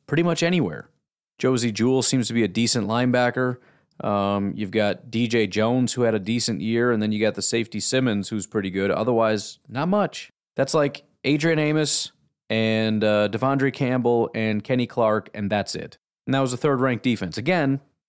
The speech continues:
it's different, but this is what they're working with this year. Can we be better than them? That, why wouldn't we be? I mean, I've, I've never seen a team go to such lengths to make sure that there are zero holes on, on one side of the field. The, the Packers have gone to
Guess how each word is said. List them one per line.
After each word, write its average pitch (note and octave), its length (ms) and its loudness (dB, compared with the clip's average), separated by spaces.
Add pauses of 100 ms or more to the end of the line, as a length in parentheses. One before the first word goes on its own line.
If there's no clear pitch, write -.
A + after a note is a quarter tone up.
(120)
it's - 160 -6
different, D3+ 600 0 (360)
but - 120 -4
this - 160 2
is F3 100 0
what F#3 140 0
they're F3+ 100 4
working F3 300 2
with D#3+ 140 0
this E3+ 180 2
year. G#2+ 100 2
Can A2 140 0
we C3+ 80 4
be D#3+ 160 2
better D3 280 2
than C3 180 2
them? C3 400 2
That, E3+ 140 0
why G3+ 280 2
wouldn't G#3 440 0
we E2+ 200 -6
be? D#2 300 -10 (520)
I C#3 40 -2
mean, C#3+ 100 2
I've, F3+ 200 0
I've D#3+ 120 2
never G#3 180 2
seen F#3+ 240 2
a D3+ 60 0
team F3+ 320 0
go C#3 160 2
to B2+ 60 0
such - 300 0
lengths C#3 420 0
to C3+ 80 -2
make B2 180 0
sure C3+ 120 -2
that A2+ 160 -4
there A#2+ 160 2
are A2+ 80 2
zero A#2 440 2
holes G#2 520 2
on, A2 340 0
on A2 200 0
one A#2 180 0
side A2 280 2
of G2+ 40 -2
the G2 60 -6
field. E2+ 400 -4
The, A2+ 140 0
the G2+ 100 -6
Packers D#3 380 -2
have C3 160 -2
gone B2 240 0
to - 160 -4